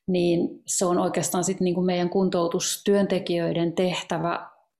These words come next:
niinku huomata se ja auttaa sitä, sitä yksilöä huomaamaan, et, et se kuntoutus kuitenkin on tarkoitettu niinku vaikuttamaan myös hänen ympärilleen ja,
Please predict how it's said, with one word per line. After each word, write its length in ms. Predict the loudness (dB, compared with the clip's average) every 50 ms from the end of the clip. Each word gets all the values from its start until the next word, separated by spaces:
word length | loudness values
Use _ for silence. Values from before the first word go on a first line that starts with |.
| _ -20 -20 -20 -20 _ -6
niinku 280 | -6 -2 -2 -2 0 2
huomata 520 | 2 4 4 4 2 2 0 0 -2 -2
se 240 | -2 0 0 0 2
ja 120 | 2 2
auttaa 400 | 2 0 0 -2 -4 -4 -4 -2
sitä, 460 | -2 -2 -4 -2 -2 -4 -4 -6 -8 -14 _ _ _ -20 -20 -20 -20 _
sitä 220 | -8 -4 0 2 2
yksilöä 520 | 2 2 2 2 2 4 4 4 4 2
huomaamaan, 760 | 2 4 4 4 4 4 2 2 2 2 2 2 2 2 2
et, 120 | 0 0 -2 -4
et 120 | -6 -4 -4
se 100 | -4 -4 -2
kuntoutus 520 | 0 0 0 2 0 0 0 -2 -4 0
kuitenkin 460 | 0 0 2 2 2 0 0 2 2 0
on 100 | 0 0
tarkoitettu 800 | 0 0 0 0 0 -2 0 0 0 -2 -2 -6 -4 -2 0 0
niinku 440 | 0 0 -2 -2 -2 -2 -2 0
vaikuttamaan 920 | 0 0 0 0 0 -2 -2 -4 -4 -4 -2 0 0 2 0 0 0 0 0
myös 260 | 0 0 0 0 -2
hänen 280 | -2 0 0 2 0 0
ympärilleen 1000 | 2 2 2 2 0 0 -2 -2 -2 -2 -2 0 0 0 -2 -2 -2 0 0 0
ja, 200 | -2 -2 -6